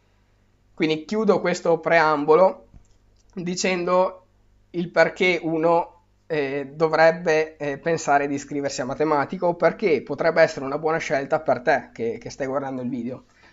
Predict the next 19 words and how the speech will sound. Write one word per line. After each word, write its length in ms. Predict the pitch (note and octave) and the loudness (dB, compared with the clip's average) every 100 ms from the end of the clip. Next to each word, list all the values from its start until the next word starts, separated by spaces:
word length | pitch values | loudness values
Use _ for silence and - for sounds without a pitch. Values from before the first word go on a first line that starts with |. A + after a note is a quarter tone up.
| - | -4
Dopo 260 | D#3+ E3 G3 | 0 0 2
questo 540 | F3+ E3+ E3+ G3 E3+ | 4 4 4 4 4
mi, 220 | D#3 C#3+ | 2 -2
mi 140 | C#3 D3 | -2 -4
sposto 360 | - D3 D3 | -2 0 0
sulle 220 | D#3 D#3+ D#3+ | -4 -6 -2
domande, 460 | D3+ C3+ D3 D3 | 0 0 0 -4
che 100 | C#3 | -6
ce 120 | B2+ | -10
ne 80 | C3 | -12
sono 240 | C3+ C#3 C#3+ | -8 -6 0
tante, 440 | C3+ C3+ C3+ B2+ | 0 0 -8 -10
di 100 | B2 | -10
sicuro 580 | B2 C3 B2+ B2+ A2 - | -10 -10 -6 -4 -6 -10
sarà 340 | - C#3+ C3+ C3 | -12 -4 -4 -4
più 140 | - | -4
interessante 600 | C#3 C#3+ C#3 - C3 C3 | -2 -2 -2 -2 -2 -2
per 180 | C#3 C#3+ | -4 -4
voi, 560 | C3+ B2 B2 B2 A#2+ | -4 -4 -4 -8 -12